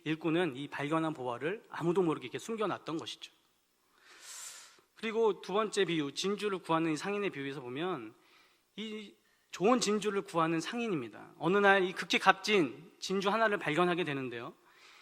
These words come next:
진주는 뭐 근동 지방에서도 특히 귀중한 것이죠. 우리에게도 참 중요한, 어떻게 보면, 어, 좋은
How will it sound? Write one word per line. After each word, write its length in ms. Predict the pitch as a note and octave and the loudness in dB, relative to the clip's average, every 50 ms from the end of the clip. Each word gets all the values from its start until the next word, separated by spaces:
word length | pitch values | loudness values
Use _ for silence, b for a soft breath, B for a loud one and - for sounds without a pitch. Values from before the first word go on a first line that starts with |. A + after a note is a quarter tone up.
| b b b b | b b b b
진주는 420 | - - F#3 G3 F3+ G3+ G#3 G3+ G3 | -8 -4 -2 -2 -2 0 0 2 2
뭐 120 | F3+ E3+ | 2 0
근동 340 | - - F#3 G3 A#3 A3+ F#3+ | 2 0 2 2 4 2 4
지방에서도 540 | E3+ F#3 F3+ F#3 F#3 F#3 F3 F#3 F3 F3 E3 | 4 4 4 4 4 2 0 -4 -6 -6 -8
특히 400 | - - - - G#3 G3+ F#3 E3+ - | -8 -10 -12 -10 -8 -8 -8 -6 -6
귀중한 320 | E3+ D3 F3 F#3 F#3 F3+ | -4 -2 0 0 0 0
것이죠. 480 | D#3 B2+ - - B2 - D#3+ D#3+ C#3 B2 | -2 -4 -6 -8 -10 -8 -8 -8 -8 -8
우리에게도 360 | C3 D3 F3 F3 F3 E3 D#3+ | -4 -2 -2 0 0 -2 -2
참 240 | - - D#3+ D#3 C3+ | -4 -4 -4 -6 -6
중요한, 500 | - D3+ D3 C#3+ C#3+ C#3+ C#3+ C#3+ C3+ B B B B B | -6 -6 -6 -4 -4 -4 -4 -6 -6 B B B B B
어떻게 180 | B - - D3+ | B -16 -10 -8
보면, 320 | C#3 C#3 C#3 C#3 C3+ C3 C3 B B B B B B | -6 -4 -4 -6 -6 -8 -10 B B B B B B
어, 160 | - B2+ - C#3 | -20 -18 -16 -10
좋은 520 | - D#3+ D#3+ E3+ F3 E3 D3+ B2 A2 A2 | -2 2 6 8 8 8 6 4 0 -8